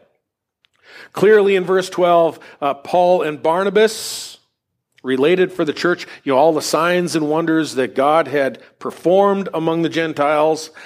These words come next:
Uh, likewise, in verse fourteen, Simon Peter assured that God has testified through pouring out his Holy Spirit on the Gentiles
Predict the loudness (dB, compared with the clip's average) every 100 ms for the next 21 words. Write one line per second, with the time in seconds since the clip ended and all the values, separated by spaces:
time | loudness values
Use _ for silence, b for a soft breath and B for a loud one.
0 | B B -4 0 2 2 2 0 2 4
1 | 4 2 -2 -6 -4 -4 -4 -6 -12 -2
2 | -2 -2 -10 -10 -4 -2 0 -2 -2 -6
3 | b b b b b b _ _ _ _
4 | -2 0 2 0 -4 -4 -2 2 0 0
5 | -2 0 2 2 -2 0 0 2 0 -2
6 | -4 -6 -6 -6 -2 0 -2 -2 -2 -2
7 | B B B 0 2 4 2 0 0 0
8 | 2 0 0 -8 -14 -2 0 2 0 -2
9 | -8 -10 -4 0 4 4 0 -8 -20 b
10 | b b -2 0 -2 0 0 -2 0 2
11 | 4 2